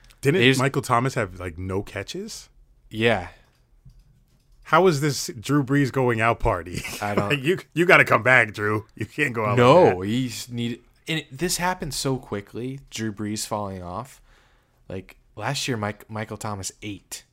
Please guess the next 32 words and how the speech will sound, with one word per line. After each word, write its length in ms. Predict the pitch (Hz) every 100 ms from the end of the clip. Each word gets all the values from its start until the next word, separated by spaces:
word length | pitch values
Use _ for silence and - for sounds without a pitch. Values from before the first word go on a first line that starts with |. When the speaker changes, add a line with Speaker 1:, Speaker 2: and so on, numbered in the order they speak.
| _ _ _
Speaker 2:
This 200 | 127 135
Drew 180 | 147 165
Brees 320 | 123 123 135
thing 300 | - 101 92
happened 460 | 85 110 107 101 92
in 140 | 92
a, 140 | 90 -
in 260 | 104 95 90
an 160 | 78 92
off 220 | 87 92
season. 480 | - 78 80 57 - _ _ _ _ -
I 80 |
cannot 340 | 107 120 107 107
believe 500 | 95 98 101 92 82
how 180 | - 87
bad 520 | 92 87 87 82 - _ _ _
he 180 | - 98
was. 600 | 87 82 - 82 - - _ _ _ _
I 60 | 107
mean, 140 | 110
I 80 | 104
believe 300 | 101 110 117
how 80 | 113
bad 220 | 104 104
he 60 | 101
was 220 | 92 87
this 200 | 110 -
game, 240 | 92 90
but 120 | 92
this 160 | 92 98
whole 220 | - 107
year, 440 | 90 92 98 143